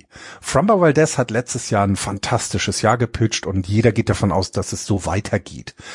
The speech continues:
Ob er jetzt nochmal solche Top-Zahlen wie im letzten Jahr, ähm,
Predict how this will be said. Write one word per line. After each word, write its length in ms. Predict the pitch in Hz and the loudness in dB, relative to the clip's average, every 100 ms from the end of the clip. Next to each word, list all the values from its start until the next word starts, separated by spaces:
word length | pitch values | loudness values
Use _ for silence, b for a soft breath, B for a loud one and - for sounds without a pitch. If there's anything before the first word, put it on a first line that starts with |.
| B B | B B
Ob 160 | 104 | 2
er 60 | 110 | 4
jetzt 220 | 104 - | 2 2
nochmal 500 | 104 104 104 95 98 101 B B B _ | 2 2 2 2 0 -2 B B B _
solche 380 | - 95 101 - | -6 -4 -2 -4
Top-Zahlen 720 | - 131 - - - 147 147 | -2 -2 -2 -2 2 4 4
wie 80 | 139 | 2
im 120 | 120 | 2
letzten 320 | 123 131 - 120 | 2 0 0 2
Jahr, 300 | 117 113 120 B B - | 2 0 -2 B B -8
ähm, 420 | 98 95 92 | -4 -4 -4